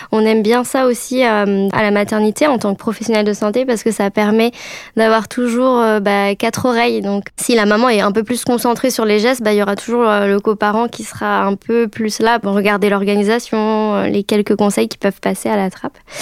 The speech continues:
Donc ça, c'est plutôt, euh, bien. Ce que certains parents ne savent pas,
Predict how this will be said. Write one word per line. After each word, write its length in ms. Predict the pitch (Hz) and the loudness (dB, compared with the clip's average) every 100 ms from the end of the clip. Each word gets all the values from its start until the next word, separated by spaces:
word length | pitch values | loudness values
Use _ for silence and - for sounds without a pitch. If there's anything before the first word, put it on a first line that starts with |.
| - - - - | -10 -12 -8 -2
Donc 140 | 208 | 0
ça, 120 | - 277 | 0 0
c'est 120 | 226 | 0
plutôt, 400 | 214 214 254 233 | 0 0 2 4
euh, 140 | 202 | 2
bien. 280 | 190 190 247 - - - - | 0 0 -2 -4 -10 -10 -12
Ce 100 | - | -6
que 500 | - 240 233 226 226 | 0 4 4 4 2
certains 360 | 220 254 - 277 | 2 0 2 2
parents 280 | 262 240 285 | 2 2 2
ne 60 | 254 | 2
savent 360 | 233 214 - - | 0 -2 -4 0
pas, 160 | 247 | 0